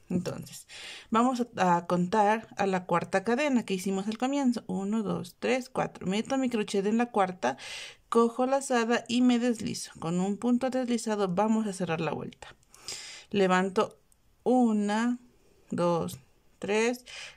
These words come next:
cuatro para mi primera vareta. Y miren, ahí tiene el mismo diseño que en las demás. Miren, ya tengo mi primera vareta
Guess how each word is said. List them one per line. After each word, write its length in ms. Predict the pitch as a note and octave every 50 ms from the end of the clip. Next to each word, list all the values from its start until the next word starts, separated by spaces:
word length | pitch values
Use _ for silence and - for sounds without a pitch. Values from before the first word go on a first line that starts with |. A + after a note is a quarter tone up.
| _ _
cuatro 340 | - G#3 G#3 G#3 A3+ G#3+ G#3
para 160 | G#3+ G3 F#3
mi 120 | F3+ F3
primera 340 | E3+ - E3 E3+ E3 E3+ F3
vareta. 380 | F#3+ G#3 G3 F#3 F3+ - F3+ F3
Y 60 | F3+
miren, 260 | F3+ E3+ D#3+ D#3+ - - -
ahí 240 | F3 E3+ F3 G#3 G#3+
tiene 480 | - A#3 A#3+ A#3+ B3 C4 D4 C#4 - - _ _ _ _ _ _ - - - - - - - -
el 140 | B3 C#4+ C#4+
mismo 320 | C4+ C4 B3 B3 B3+ B3+
diseño 500 | A#3 A#3 - - G#3+ G3+ G#3 G#3 G3+ - -
que 200 | - G3 F#3+ F#3 -
en 200 | F#3 F3+ F#3 F3+
las 220 | E3+ E3 F3+ F3+ F#3
demás. 380 | D#3 D#3 - - - - - - - - - _ _ _ _ -
Miren, 300 | D#3 C#3 C3 - - _ _ - - - - - - - - - _ _ -
ya 160 | A3+ A3 A3
tengo 220 | C4+ C4 C4+ C4+
mi 120 | C4 B3+ A#3+
primera 480 | A#3+ G3 F#3+ F#3 F#3 F#3 F#3 G3 G3+
vareta 560 | A3 A#3 A#3+ A#3 F#3+ F#3 F3+ - - D4+ G3